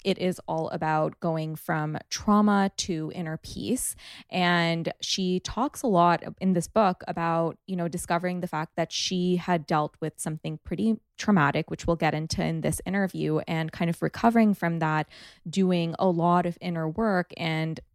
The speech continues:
coming out the other side stronger than ever. And we discuss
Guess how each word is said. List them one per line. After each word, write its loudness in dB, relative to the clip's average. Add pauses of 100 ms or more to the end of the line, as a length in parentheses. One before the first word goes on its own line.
(260)
coming -4
out -2
the -4
other 0
side 0
stronger -2
than -4
ever. -2
And -4
we -2
discuss -2